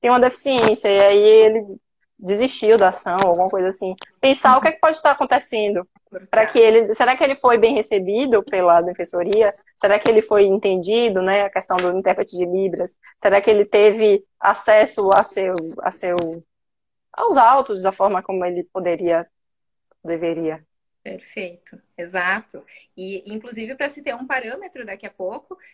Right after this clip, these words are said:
Speaker 2: de se enxergar isso, né? Que daqui a pouco o número de pessoas com deficiência atendidas pela defensoria é muito baixo, não representa a população, né? O percentual da população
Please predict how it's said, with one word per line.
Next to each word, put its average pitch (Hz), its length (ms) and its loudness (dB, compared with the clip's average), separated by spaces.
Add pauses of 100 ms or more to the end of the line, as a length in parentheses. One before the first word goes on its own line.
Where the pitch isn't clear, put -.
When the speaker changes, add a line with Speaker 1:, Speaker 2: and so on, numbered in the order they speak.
(100)
Speaker 2:
de 220 140 -16
se 269 140 -16
enxergar 277 640 -8
isso, 214 400 -20
né? 185 320 -18
Que 220 160 -20
daqui 180 180 -16
a 202 60 -18
pouco 214 340 -20
o 233 280 -16
número 277 440 -10
de 226 140 -20
pessoas 214 540 -14
com 226 160 -16
deficiência 220 420 -16
atendidas 220 480 -18
pela 208 240 -14
defensoria 226 560 -14
é - 20 -8
muito 277 300 -10
baixo, 240 480 -2
não 208 140 -16
representa 220 640 -12
a 269 60 -14
população, 226 760 -18
né? 185 280 -14
O 240 40 -20
percentual 202 480 -20
da 202 100 -20
população 196 720 -16